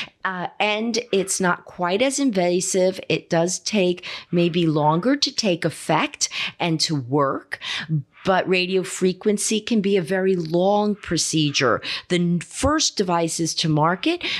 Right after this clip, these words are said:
were approximately twenty to thirty minutes of treatment with what looked like a toothbrush going in and out of the vagina. I can say that there are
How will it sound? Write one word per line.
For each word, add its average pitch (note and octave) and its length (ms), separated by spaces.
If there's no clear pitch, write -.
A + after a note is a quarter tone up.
were F#3 400
approximately G#3 1040
twenty A#3 560
to B3 120
thirty A#3 600
minutes F#3+ 640
of D3+ 240
treatment - 580
with E3 220
what F3 240
looked G#3+ 180
like G#3+ 180
a G#3+ 60
toothbrush F#3+ 800
going E3+ 420
in B3 160
and C4+ 240
out G3 260
of F3 160
the E3+ 80
vagina. D3 680
I F3 400
can G3+ 200
say A3 440
that A#3 220
there F3 200
are D#3 220